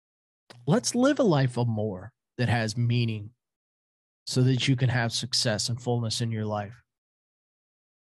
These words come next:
If you want to know more, reach out to me at Mike at start your comeback story dot com. And listen, as I end the show today,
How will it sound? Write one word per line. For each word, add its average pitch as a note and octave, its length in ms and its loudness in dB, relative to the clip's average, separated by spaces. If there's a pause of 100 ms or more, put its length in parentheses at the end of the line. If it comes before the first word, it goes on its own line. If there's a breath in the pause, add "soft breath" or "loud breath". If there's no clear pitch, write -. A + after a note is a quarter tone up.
(180)
If B2 120 0
you C3+ 100 4
want C3 220 4
to F3 60 6
know A3 160 6
more, B2+ 460 2 (560)
reach C#3+ 280 2
out C3 220 2
to - 80 -4
me A2+ 280 -6 (540)
at B2 200 -2
Mike C3 520 0 (1500)
at C3 120 2
start B2+ 380 0
your D3 140 2
comeback B2 420 2
story A#2 340 0
dot A2 280 -4
com. G2+ 340 -4 (1600)
And C#3+ 140 4
listen, C#3+ 240 4
as C3+ 120 4
I C#3+ 120 4
end D#3+ 180 4
the D3+ 40 4
show C3+ 220 2
today, A2+ 400 0